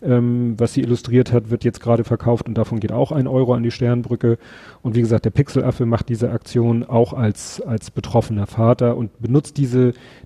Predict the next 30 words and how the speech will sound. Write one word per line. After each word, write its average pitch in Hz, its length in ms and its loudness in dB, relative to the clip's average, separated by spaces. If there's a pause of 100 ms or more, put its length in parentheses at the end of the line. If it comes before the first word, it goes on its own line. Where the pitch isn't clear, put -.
diese 123 220 -2
Aktion 127 440 -2
auch, 120 280 0
um 131 240 0
eben 123 260 0
davon 120 300 -2
zu - 140 -8
erzählen, 120 800 2
was 120 200 -4
ihm 117 300 -4
widerfahren 110 500 -2
ist. 101 260 -10
Also 104 220 -6
er 107 180 -2
nutzt 113 380 0
quasi 110 440 2
diesen, 110 380 -2
äh, 120 400 -4 (180)
Anlass 113 340 4
oder 107 100 0
diese 107 220 0
Aktion, 113 420 -2
um 113 260 -4 (380)
auf 139 120 0
seine 131 220 4
eigene 117 240 4
Geschichte 110 360 -4
hinzuweisen. 107 640 -2
Und 107 140 -6
das - 220 -12